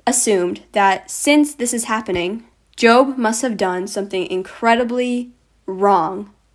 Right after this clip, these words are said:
to get himself in the position that he's in. But Job knew his innocence, and we obviously know his innocence,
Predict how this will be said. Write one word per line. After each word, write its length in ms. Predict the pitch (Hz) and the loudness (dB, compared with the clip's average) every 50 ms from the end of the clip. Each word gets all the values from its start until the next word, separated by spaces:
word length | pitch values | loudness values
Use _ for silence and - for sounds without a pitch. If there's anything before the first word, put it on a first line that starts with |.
| _ _ _ _ | _ _ _ _
to 120 | - - - | -20 -6 -2
get 160 | 226 214 220 | -2 -2 -2
himself 640 | 214 202 196 196 - 208 185 175 214 - - - _ _ _ _ | -2 -4 -4 -4 -4 -4 -4 -4 -4 -8 -16 -20 _ _ _ _
in 140 | - 196 196 | -4 -2 -2
the 80 | 190 196 | -4 -6
position 420 | - 208 185 175 180 - 190 185 | -6 -6 -4 -4 -4 -6 -6 -6
that 120 | 180 - - | -6 -8 -6
he's 200 | - 185 185 - | -8 -8 -8 -8
in. 240 | - - - 226 - _ _ _ _ _ _ _ _ _ | -12 -14 -14 -14 -16 _ _ _ _ _ _ _ _ _
But 180 | _ 220 208 208 | _ -4 -4 -2
Job 280 | - 254 254 277 294 277 | 2 4 4 4 4 4
knew 200 | 247 226 220 214 | 2 0 2 0
his 140 | 208 202 - | 0 0 -2
innocence, 460 | 180 185 190 190 - 202 190 196 202 | -4 -4 -4 -4 -4 -6 -6 -4 -4
and 140 | 208 196 214 | -6 -4 0
we 160 | 262 294 285 | 2 4 4
obviously 380 | 220 196 185 185 - - 185 180 | 4 2 2 -4 -8 -6 -4 -4
know 160 | 180 180 175 | -4 -4 -4
his 180 | 180 180 175 | -6 -6 -6
innocence, 580 | - 185 175 175 - - 180 185 202 - - | -6 -6 -6 -6 -6 -6 -4 -6 -6 -8 -10